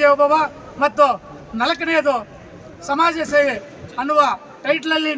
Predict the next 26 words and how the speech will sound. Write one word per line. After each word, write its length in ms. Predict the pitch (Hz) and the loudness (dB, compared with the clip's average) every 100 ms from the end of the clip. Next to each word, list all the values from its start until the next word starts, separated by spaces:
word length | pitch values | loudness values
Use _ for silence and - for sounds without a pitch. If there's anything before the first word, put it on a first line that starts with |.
| 277 | 0
ನಾವು 180 | 285 277 220 - - 233 | 2 0 -2 -14 -14 -6
ಹೆಸರಲ್ಲಿ 500 | 277 330 330 330 302 220 - - - | -4 2 2 2 0 -2 -10 -18 -2
ಕಾರ್ಯಕ್ರಮಗಳನ್ನು 680 | 285 320 311 311 294 294 285 262 | 0 0 0 0 0 0 -2 -4
ಮುಂದುವರಿಸಬೇಕಂತ 720 | 277 294 285 285 277 277 277 | -6 -2 -2 0 -4 -4 -4
ಹೇಳ್ಬಿಟ್ಟು 300 | 277 269 277 262 190 - 160 | -4 -2 -2 -2 -4 -10 -6
ನಾವು 160 | 269 269 | -4 -4
ಈ 20 | 269 285 | -8 -6
ಸಂದರ್ಭದಲ್ಲಿ 520 | 285 294 285 277 247 190 - - | -2 -2 -2 -2 -4 -8 -16 -10
ನಮ್ಮ 140 | 254 269 262 | -6 -4 -2
ಎಲ್ಲ 120 | 269 330 294 233 | 0 0 -2 -6
ಪಕ್ಷದ 280 | 254 294 302 269 | -10 -4 -2 -2
ಮುಖಂಡರ 360 | 247 311 311 302 277 - - - | -2 -4 0 2 0 -2 -16 -6
ಸಲಹೆಯೊಂದಿಗೆ 560 | 294 302 302 285 277 277 247 - 214 233 | 0 4 4 2 0 0 -2 -8 -10 -6
ನಿರ್ಧಾರ 260 | 269 302 285 | 0 4 4
ಮಾಡಿದ್ದೀವಿ. 320 | 262 233 190 147 - - - - | 2 -2 -6 -12 -14 -16 -16 -8
ಅದೇ 120 | - 330 - - | -4 -4 -8 -12
ಇನ್ನೂ 140 | 262 359 330 | -6 -6 -4
ಮುಂದುವರೆದ 340 | 320 339 330 311 | 0 2 2 -2
ಭಾಗವಾಗಿ 380 | 311 311 294 311 240 - - - | -2 -2 -2 -6 -8 -12 -18 -12
ಇನ್ನೂ 120 | 262 320 | -6 -4
ಒಂದು 120 | 320 294 | -4 -6
ಸಲಹೆ 200 | 277 285 294 | -4 -2 -2
ಕೊಡ್ತಾ 200 | 285 285 | -2 -2
ಇದ್ದಾರೆ. 220 | 277 294 269 - - - - | 0 -2 -2 -6 -14 -16 -10
ಈಗ 80 | 262 294 226 - - - - | 2 2 2 -2 -14 -18 -6
ನಾವೆಲ್ಲ 300 | 247 277 285 | -2 0 2